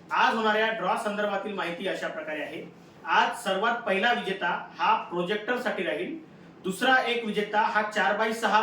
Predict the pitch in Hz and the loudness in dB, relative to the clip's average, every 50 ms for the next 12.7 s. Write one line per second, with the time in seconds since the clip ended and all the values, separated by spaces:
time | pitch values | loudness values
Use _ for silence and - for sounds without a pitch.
0 | 214 - 170 170 175 170 185 180 - 175 165 151 143 147 180 220 - - - - | 2 0 -2 -4 -2 -2 -4 -4 -4 -4 -4 -4 -4 -6 -8 -10 -12 -16 -20 -20
1 | - - - - - 208 202 - 240 262 254 262 247 226 226 220 226 208 202 185 | -20 -20 -20 -12 -8 -8 -6 0 4 6 6 6 6 4 0 -2 -2 -4 -4 -4
2 | 208 208 208 208 208 202 202 202 202 - 220 226 233 226 233 233 226 220 - 214 | -2 0 2 2 2 2 0 -2 -2 -4 -4 -2 -2 0 0 0 -2 -2 -4 0
3 | 202 214 208 - 170 170 165 - 180 165 165 165 156 151 160 175 - - - - | 0 2 0 0 -2 -4 -6 -6 -6 -6 -6 -6 -6 -6 -6 -8 -10 -10 -14 -18
4 | - - - - - - 196 208 214 214 226 254 247 247 247 - - 214 226 247 | -20 -20 -20 -20 -8 -2 0 0 0 2 2 4 4 4 4 2 2 2 2 2
5 | 254 240 214 180 208 196 - 202 202 208 202 208 208 - - - 170 185 202 208 | 2 0 -2 -2 -2 -2 0 0 0 0 0 -2 -4 -4 -6 -4 -2 0 0 0
6 | 208 214 226 220 - - 185 180 - - 220 - 196 - 185 165 147 135 160 180 | 0 0 -2 -4 -4 -4 -4 -4 -4 -4 -4 -4 -4 -4 -4 -6 -6 -8 -8 -8
7 | 233 - - - - - - - - - - 185 190 196 - 247 277 277 - - | -10 -10 -12 -14 -18 -20 -20 -20 -12 -2 2 2 2 2 4 4 4 4 4 4
8 | 240 226 226 214 214 - - 185 175 180 208 214 - - - 190 208 202 - 269 | 2 2 2 2 2 2 2 0 2 2 2 0 -2 -4 -2 -2 -2 0 0 -2
9 | 285 277 269 - 233 208 202 214 208 - 202 185 - 226 233 214 - - 190 226 | -2 -2 0 0 0 2 2 0 0 0 -2 -2 -4 -4 -6 -6 -4 0 2 4
10 | 269 277 285 269 214 208 190 202 208 160 165 165 175 175 170 160 147 143 - - | 4 4 4 2 0 2 2 0 0 -2 -4 -6 -6 -6 -4 -6 -6 -6 -6 -8
11 | 165 - - - - - - - - - - - - - 190 202 208 214 233 262 | -10 -12 -12 -14 -20 -20 -20 -20 -20 -20 -20 -6 0 2 6 6 6 8 6 4
12 | 269 262 240 208 208 202 208 - 190 185 185 202 220 | 4 2 2 0 0 0 -2 -2 -2 0 2 2 2